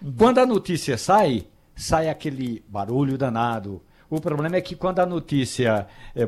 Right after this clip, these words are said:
Speaker 2: de, do arquivamento é dada, aí o barulho,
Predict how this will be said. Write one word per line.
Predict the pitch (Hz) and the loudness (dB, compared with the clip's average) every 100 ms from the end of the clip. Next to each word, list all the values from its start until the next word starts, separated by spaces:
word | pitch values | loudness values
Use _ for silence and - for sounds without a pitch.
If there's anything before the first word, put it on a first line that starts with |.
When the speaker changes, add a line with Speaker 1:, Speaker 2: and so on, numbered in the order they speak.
| - | -4
Speaker 2:
de, | 143 131 | -6 -6
do | - 131 170 | -2 4 4
arquivamento | - 156 135 123 117 127 | 4 0 0 0 -2 -2
é | 110 | 0
dada, | 139 196 127 98 - - _ - - | 2 2 2 -4 -6 -20 _ -16 -6
aí | 101 131 | -2 -2
o | 147 | 0
barulho, | 143 123 131 135 156 165 | 0 2 -2 -2 -4 -6